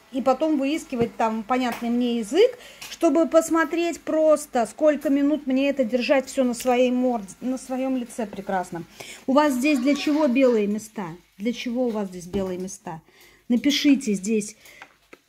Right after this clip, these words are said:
сорок пять плюс, здесь напишите пять минут. Всё, от вас больше вообще ничего не требуется. Что вы тут написали? С органовым маслом и гиалуроновой кислотой,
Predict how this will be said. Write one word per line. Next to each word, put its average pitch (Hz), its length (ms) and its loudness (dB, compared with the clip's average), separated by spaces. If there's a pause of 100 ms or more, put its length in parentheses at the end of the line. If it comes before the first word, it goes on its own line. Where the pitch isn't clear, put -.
(260)
сорок 285 340 6
пять 202 260 -4
плюс, 466 540 2 (300)
здесь 254 340 0
напишите 262 520 0
пять 240 320 -4
минут. 226 420 2
Всё, 285 440 4
от 196 160 -2
вас 254 140 -2
больше 277 300 -4
вообще 277 240 -2
ничего 247 280 -4
не 202 40 -8
требуется. 180 500 -6
Что 311 200 -6
вы 277 100 -2
тут 214 180 -6
написали? 202 440 -2 (360)
С - 120 -2
органовым 240 760 4
маслом 233 600 0 (260)
и 240 120 -2
гиалуроновой 262 800 4
кислотой, 277 800 -2